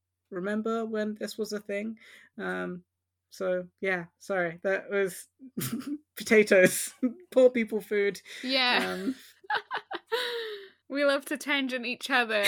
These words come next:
Speaker 2: and just
Speaker 1: <laughs>
Speaker 2: yes and <laughs> the tangent.
Speaker 1: <laughs>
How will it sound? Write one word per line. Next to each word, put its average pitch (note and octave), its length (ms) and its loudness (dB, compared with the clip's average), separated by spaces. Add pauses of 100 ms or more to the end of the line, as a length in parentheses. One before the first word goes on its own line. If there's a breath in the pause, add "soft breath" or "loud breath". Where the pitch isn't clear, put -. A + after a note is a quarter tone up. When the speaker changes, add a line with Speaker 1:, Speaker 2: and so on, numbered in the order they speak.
(100)
Speaker 2:
and A3 220 -4
just A3+ 300 -6
Speaker 1:
<laughs> - 0 -
Speaker 2:
yes B3+ 360 2
and A3+ 400 0
<laughs> B3+ 400 -8
the D#4 140 4
tangent. A#3+ 480 0
Speaker 1:
<laughs> G4 1200 2